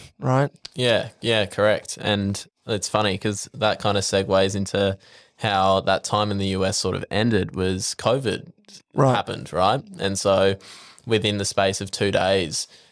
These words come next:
Speaker 2: had to, like, I got told that, like, retail was shut off and I was working in retail to pay the bills. So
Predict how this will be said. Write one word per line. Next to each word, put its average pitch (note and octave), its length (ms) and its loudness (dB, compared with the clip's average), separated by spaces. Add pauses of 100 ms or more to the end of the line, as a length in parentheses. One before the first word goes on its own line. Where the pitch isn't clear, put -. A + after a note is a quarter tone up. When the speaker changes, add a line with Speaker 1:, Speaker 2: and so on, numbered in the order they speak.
(120)
Speaker 2:
had G2 240 -2
to, F#2+ 600 -2 (140)
like, - 260 -4
I G2+ 60 -2
got - 160 -2
told F#2+ 280 0
that, F#2 200 0 (260)
like, - 360 -4
retail G#2 400 2
was G2 140 -2
shut F#2+ 180 2
off G2+ 180 4
and - 80 -4
I F#2 40 0
was F#2 140 -4
working F#2+ 440 -4
in F#2 180 -8
retail G#2+ 440 0
to - 120 -8
pay G2+ 160 -2
the F#2+ 80 -8
bills. A2+ 520 2 (420)
So F#2+ 360 0